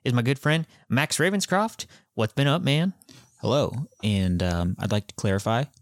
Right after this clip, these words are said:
Speaker 2: I was never a newcomer, and by this point, I'm <laughs> certainly not.
Speaker 1: You've been on the most episodes.
Speaker 2: Yeah.
Speaker 1: You're still, you're always gonna be a newcomer to me.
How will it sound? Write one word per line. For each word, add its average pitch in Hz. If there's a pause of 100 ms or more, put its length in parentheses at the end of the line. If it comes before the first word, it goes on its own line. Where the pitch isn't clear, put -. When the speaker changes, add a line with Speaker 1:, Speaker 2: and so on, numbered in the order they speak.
(540)
Speaker 2:
I 101
was 95
never 107
a 101
newcomer, 87 (560)
and 95
by 90
this 104
point, 92 (120)
I'm 95
<laughs> 90
certainly 85
not. - (1500)
Speaker 1:
You've 117
been 117
on 120
the 110
most 113
episodes. 113 (100)
Speaker 2:
Yeah. 107 (680)
Speaker 1:
You're 110
still, 98
you're 92
always -
gonna 92
be 62
a -
newcomer -
to -
me. -